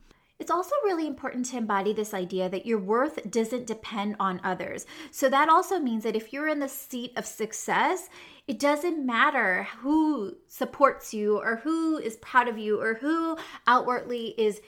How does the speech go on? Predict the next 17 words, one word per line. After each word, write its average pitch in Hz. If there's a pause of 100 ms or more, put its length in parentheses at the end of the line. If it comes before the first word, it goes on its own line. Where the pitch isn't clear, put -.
(160)
sharing 233
that. 175 (200)
It's 254
the 269
recognition 262
that 214
there 254
might 269
be 233
some 240
of 214
this 208 (280)
lack 247 (100)
of 208 (400)
empathetic 240
joy 247
capacity 208